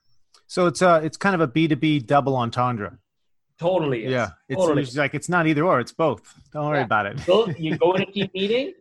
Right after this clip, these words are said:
Speaker 2: and, and sales and marketing work in a team meeting, figure out your team
Speaker 1: Yeah.
Speaker 2: framework, report on team. It, it actually simplifies a whole lot of things.
Speaker 1: And chapter, let's see, chapter four here is you can start today by
Speaker 2: Yeah.
Speaker 1: putting the team framework into action. So really when it's, how can you,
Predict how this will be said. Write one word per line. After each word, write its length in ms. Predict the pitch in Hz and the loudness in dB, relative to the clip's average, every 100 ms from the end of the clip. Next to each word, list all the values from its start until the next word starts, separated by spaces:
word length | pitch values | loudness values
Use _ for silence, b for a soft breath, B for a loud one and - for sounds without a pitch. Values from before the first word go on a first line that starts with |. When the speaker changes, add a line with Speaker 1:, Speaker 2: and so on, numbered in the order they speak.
| - 151 | -8 -6
Speaker 2:
and, 180 | 151 | -4
and 180 | 147 147 | -6 -10
sales 260 | 160 160 165 | -4 -4 -4
and 60 | 160 | -2
marketing 420 | 165 165 151 135 | -4 -4 -8 -4
work 220 | 139 175 | -4 -2
in 60 | 180 | -4
a 80 | 180 | -6
team 240 | 185 185 | -10 -8
meeting, 320 | 190 196 196 | -6 -6 -6
figure 200 | 190 143 143 | -6 -4 -2
out 120 | 139 | -2
your 120 | 135 | -6
team 220 | - 160 | -8 -6
Speaker 1:
Yeah. 120 | 127 | -4
Speaker 2:
framework, 200 | 120 190 - - 139 | -4 -8 -16 -14 -12
report 260 | 131 165 | -10 -8
on 100 | 160 | -10
team. 200 | 165 180 | -10 -10
It, 180 | 156 - 135 | -10 -14 -12
it 100 | 147 | -6
actually 320 | 170 170 170 | -6 -8 -12
simplifies 560 | 160 151 147 - 131 120 | -12 -16 -16 -10 -10 -8
a 40 | |
whole 180 | 131 131 | -6 -6
lot 120 | 113 | -8
of 60 | - | -12
things. 280 | _ _ _ | _ _ _
Speaker 1:
And 160 | 143 123 | -12 -6
chapter, 720 | 185 185 185 - 185 180 170 | 0 0 0 -4 -2 0 0
let's 140 | 160 | -2
see, 80 | 151 | -4
chapter 320 | - 196 190 | 0 0 0
four 320 | - 185 190 160 | -4 0 0 2
here 220 | 151 139 | 2 0
is 480 | 160 175 156 131 - | 2 4 4 0 -6
you 160 | 165 | -4
can 160 | 185 170 | -2 -2
start 260 | - 160 156 | 2 0 0
today 380 | 160 151 151 139 | -4 0 0 2
by 600 | 143 139 135 123 135 139 _ _ _ _ - | 4 4 4 2 -4 -6 _ _ _ _ -14
Speaker 2:
Yeah. 120 | 117 | -4
Speaker 1:
putting 420 | 180 170 160 151 123 | 0 0 0 -4 -6
the 100 | 143 | -8
team 360 | - 180 165 147 | -6 -4 -2 -2
framework 440 | 160 156 147 143 | -2 0 0 2
into 160 | 143 131 | 4 6
action. 400 | 143 143 107 98 | 4 2 -6 -6
So 280 | 127 123 127 | -4 -4 -6
really 280 | 143 147 | -4 -2
when 160 | 131 131 | -2 -6
it's, 140 | 127 | -6
how 160 | 127 143 | -2 -2
can 160 | 160 151 | 0 -4
you, 300 | 139 131 | -2 -4